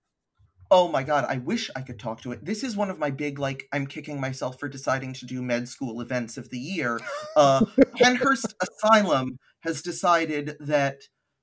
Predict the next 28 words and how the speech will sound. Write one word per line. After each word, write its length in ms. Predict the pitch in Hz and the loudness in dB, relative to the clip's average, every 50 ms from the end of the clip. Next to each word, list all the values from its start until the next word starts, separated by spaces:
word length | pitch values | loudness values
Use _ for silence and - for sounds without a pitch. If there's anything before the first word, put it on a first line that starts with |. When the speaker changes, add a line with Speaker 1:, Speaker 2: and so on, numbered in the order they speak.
| _ | _
Speaker 1:
they 120 | - 175 175 | 0 0 2
want 220 | 165 175 180 - | 4 2 0 0
to 80 | - 175 | 0 -6
give 180 | 151 175 165 | -6 -6 -4
everyone 400 | 175 151 156 143 160 151 156 151 | 0 0 0 0 0 -2 -2 -2
their 140 | 147 147 135 | -2 -2 -4
Camp 400 | 139 - - - 165 151 131 _ | -4 -8 -12 -8 -8 -8 -8 _
Crystal 400 | - - 180 139 - - 156 147 | -12 -10 -8 -8 -6 -4 -4 -2
Lake 240 | 139 139 135 131 135 | 0 -2 -2 -2 -4
experience. 960 | 139 135 - - - - 208 202 185 151 131 120 117 117 - - - - - - _ | -6 -8 -8 -12 -10 -6 -4 -2 -2 -2 -2 -2 -4 -4 -6 -10 -12 -14 -14 -4 _
Uh, 320 | 160 147 135 - 131 127 - - _ _ _ | 2 4 4 4 4 2 -2 -6 _ _ _
Camp 300 | - - 202 214 196 202 - _ | -12 -6 -2 -2 -2 -2 -4 _
Crab 400 | - - - 175 175 170 165 135 | -20 -12 -8 -2 0 2 2 0
Hill. 500 | 135 135 - - 160 147 131 127 120 123 - | 0 -8 -6 -6 -4 -4 -2 -4 -4 -4 -4
Oh 100 | 175 160 | -6 -6
God, 320 | 139 147 139 139 139 127 | -4 -4 -4 -4 -4 -4
what 80 | 139 147 | -6 -8
a 80 | 147 139 - _ _ _ _ _ | -8 -8 -12 _ _ _ _ _
perfect, 460 | 151 151 139 - 143 143 - - _ _ - - _ _ | -8 -8 -6 -6 -8 -10 -10 -20 _ _ -20 -20 _ _
like, 400 | 147 160 151 151 147 - - _ _ _ _ _ _ _ _ _ _ _ _ _ _ - | 0 0 2 0 -2 -6 -14 _ _ _ _ _ _ _ _ _ _ _ _ _ _ -10
s-, 280 | - - - - - - | -8 -8 -8 -8 -8 -8
uh, 380 | 226 196 208 196 180 175 170 | -6 0 2 4 4 4 4
spine, 720 | 143 - - - - - _ 170 160 160 160 160 156 151 151 | 2 -2 -4 -6 -8 -2 _ 4 4 6 6 4 4 2 2
like, 200 | 147 143 139 - - | 0 -2 -2 0 0
uh, 180 | 165 170 180 | 2 2 2
something's 460 | 175 - 185 170 156 185 185 165 131 | 2 0 -4 -4 -2 -4 -4 -4 -2
wrong 380 | 156 170 165 165 156 147 147 151 | 2 4 6 6 6 6 4 0
name. 440 | 156 156 151 143 135 127 127 127 | 0 0 0 0 -2 -4 -4 -6